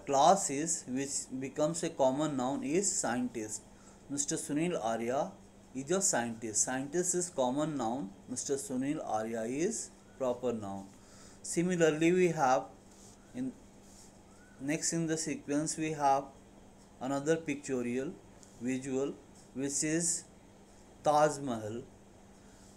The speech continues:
Taj Mahal is proper noun, but when we put into the category of monuments, then it monument at, uh, at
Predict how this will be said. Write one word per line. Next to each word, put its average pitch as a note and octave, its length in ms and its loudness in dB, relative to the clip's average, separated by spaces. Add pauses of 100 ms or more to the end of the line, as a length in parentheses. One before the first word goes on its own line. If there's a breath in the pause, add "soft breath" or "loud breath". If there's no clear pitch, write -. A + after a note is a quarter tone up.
(140)
Taj E3+ 320 6
Mahal F3 460 0 (600)
is C#3 440 -6
proper C#3 420 2
noun, C3+ 400 -2 (320)
but C#3 240 -2 (120)
when D3 200 2
we E3+ 120 0
put D#3+ 340 -4
into D3+ 240 -2
the D3+ 120 -2
category C3 580 0
of D3+ 200 2
monuments, C#3 920 0
then C3 260 -4
it C#3+ 120 -4 (240)
monument C#3+ 600 0 (2500 loud breath)
at, C3 260 -2
uh, A#2+ 340 0 (380)
at B2 200 -4